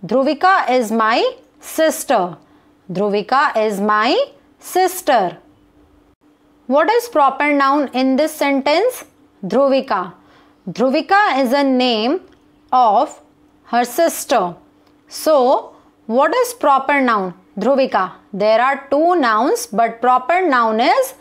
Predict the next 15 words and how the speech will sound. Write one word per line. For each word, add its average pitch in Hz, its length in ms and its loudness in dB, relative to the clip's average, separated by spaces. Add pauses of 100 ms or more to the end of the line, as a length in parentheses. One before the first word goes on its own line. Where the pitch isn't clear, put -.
(380)
Dhruvika. 226 640 0 (1400)
Next 262 840 -2
and 254 440 0 (320)
the 220 140 -2
last 277 580 0
example 247 760 0 (120)
of 233 320 0
proper 294 520 2
noun 254 460 0
is 262 540 0 (440)
Delhi 302 500 0
is 247 220 0
the 269 260 -2
capital 240 720 0
of 220 420 2